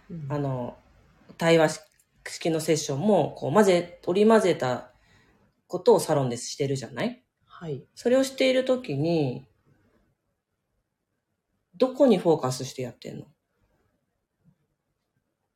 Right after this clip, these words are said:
Speaker 1: うーん。え、やっぱその、なんか、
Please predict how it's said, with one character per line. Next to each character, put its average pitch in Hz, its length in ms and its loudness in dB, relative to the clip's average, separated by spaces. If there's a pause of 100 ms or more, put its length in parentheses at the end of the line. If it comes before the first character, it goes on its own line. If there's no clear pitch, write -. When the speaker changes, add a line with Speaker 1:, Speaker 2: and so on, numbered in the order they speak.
(260)
Speaker 1:
う 190 60 -6
ー 180 760 -2
ん。 - 100 -16 (220)
え、 214 100 -4
や 240 100 0
っ 240 60 -12
ぱ 269 140 -4
そ 240 180 -8
の、 277 380 -2 (680)
な 240 140 -2
ん 233 60 -6
か、 - 220 -4